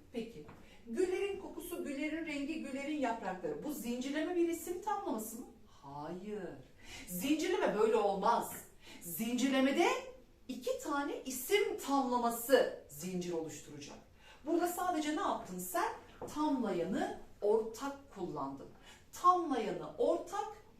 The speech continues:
ad tamlaması diyoruz. Belirtili ad tamlaması diyoruz. Tamam mı arkadaşım?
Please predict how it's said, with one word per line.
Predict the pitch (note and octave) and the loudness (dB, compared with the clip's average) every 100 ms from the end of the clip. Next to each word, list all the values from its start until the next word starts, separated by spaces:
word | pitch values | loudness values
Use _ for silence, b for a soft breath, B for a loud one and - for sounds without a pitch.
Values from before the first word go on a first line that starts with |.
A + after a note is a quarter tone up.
| - | -8
ad | A#3+ - | -6 -8
tamlaması | F#3+ D#3+ C#3+ C#3 - | -10 -10 -8 -10 -12
diyoruz. | D3 C#3 - - - - | -10 -10 -10 -16 -20 -8
Belirtili | F3+ C4 G3 F3+ D#3 - | -2 0 0 -2 -6 -6
ad | - C4 - | -4 -6 -8
tamlaması | E3+ D#3 F#3 D4 A#3 | -10 -8 -10 -10 -6
diyoruz. | D3+ C#3 - - - - - - | -6 -6 -12 -20 -20 -20 -20 -16
Tamam | E3 C4 C4 | -4 0 0
mı | - | -2
arkadaşım? | - - - - | -10 -16 -16 -18